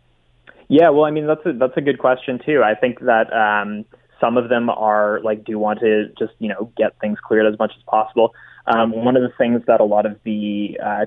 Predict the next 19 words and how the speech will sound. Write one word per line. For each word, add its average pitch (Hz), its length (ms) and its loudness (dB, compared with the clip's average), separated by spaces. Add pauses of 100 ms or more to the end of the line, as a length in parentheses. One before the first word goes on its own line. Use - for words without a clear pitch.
tow 110 120 2
truck 107 260 0
operators 107 580 0
have 107 200 -4
called 110 280 0
for 113 160 2
is 110 180 -2
greater 107 300 0
enforcement. 110 600 -2
They 110 80 4
want 113 160 2
to - 100 -8
see 117 60 -2
more 110 320 2
police. 104 420 -2
They 107 100 2
don't 110 300 0
think 107 200 -6
that, 107 200 -2